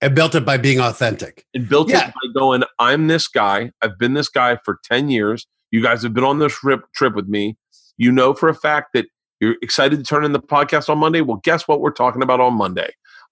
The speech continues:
Speaker 2: I went at it with some wrestling fans. And
Speaker 1: Right.
Speaker 2: by the way, if you're a wrestling fan and you're really offended,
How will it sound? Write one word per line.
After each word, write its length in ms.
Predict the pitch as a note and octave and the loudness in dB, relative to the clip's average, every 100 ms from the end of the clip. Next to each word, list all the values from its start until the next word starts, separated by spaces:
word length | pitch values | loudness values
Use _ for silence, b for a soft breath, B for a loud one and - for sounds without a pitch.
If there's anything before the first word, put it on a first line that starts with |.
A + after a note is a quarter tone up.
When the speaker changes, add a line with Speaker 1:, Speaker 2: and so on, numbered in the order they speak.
| G#2+ | 2
Speaker 2:
I 120 | A#2 | 4
went 220 | C3+ C3 | 4 4
at 140 | A#2+ | 2
it 80 | A#2+ | 0
with 100 | A2 | -2
some 160 | - A2+ | -2 0
wrestling 440 | G#2 F2+ - G2+ | 0 -2 -4 -6
fans. 360 | F2 F#2+ E2+ - _ _ | -4 -6 -8 -16 _ _
And 100 | - | -2
Speaker 1:
Right. 80 | G2 | 0
Speaker 2:
by 140 | D#3+ D3+ | 2 2
the 80 | |
way, 220 | D3 A#2+ G#2+ | 4 2 2
if 120 | G#2 | 2
you're 120 | D3+ | 4
a 40 | |
wrestling 360 | C#3+ C#3+ - D#3 | 4 2 0 0
fan 220 | D#3 D3+ | 0 0
and 100 | C#3 | 2
you're 120 | A#2+ G2+ | 0 0
really 600 | G#2 B2 D3 D#3 D#3+ E3 | -2 0 4 6 6 4
offended, 560 | D3+ F3 F3 F#3 F3 | 2 0 0 0 -2